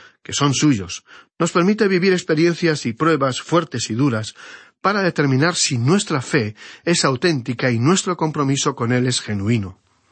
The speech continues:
La manera en que afrontamos y luchamos en las pruebas que Él permite que nos ocurran a lo largo de nuestra vida demostrará el grado de confianza, dependencia, obediencia, de fe y amor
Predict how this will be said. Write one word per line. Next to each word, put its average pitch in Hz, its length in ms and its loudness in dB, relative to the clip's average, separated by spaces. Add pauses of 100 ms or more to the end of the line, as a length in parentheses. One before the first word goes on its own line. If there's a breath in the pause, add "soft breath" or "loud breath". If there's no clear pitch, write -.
(500 soft breath)
La 120 100 -2
manera 139 320 2
en 139 100 -2
que 131 280 0
afrontamos 135 640 0
y 147 40 0
luchamos 151 460 0
en 135 60 0
las 123 140 -2
pruebas 151 360 0
que 143 80 -2
Él 143 100 0
permite 143 400 0
que 135 100 -2
nos 123 180 -2
ocurran 139 460 0 (340 loud breath)
a 131 120 2
lo 120 120 4
largo 139 280 2
de 120 100 0
nuestra 123 280 0
vida 180 320 0 (540 soft breath)
demostrará 151 600 0
el 156 80 0
grado 165 280 2
de 147 120 2
confianza, 156 720 0
dependencia, 139 760 0
obediencia, 135 640 0 (320 soft breath)
de 98 140 -4
fe 147 320 2
y 113 80 0
amor 131 320 2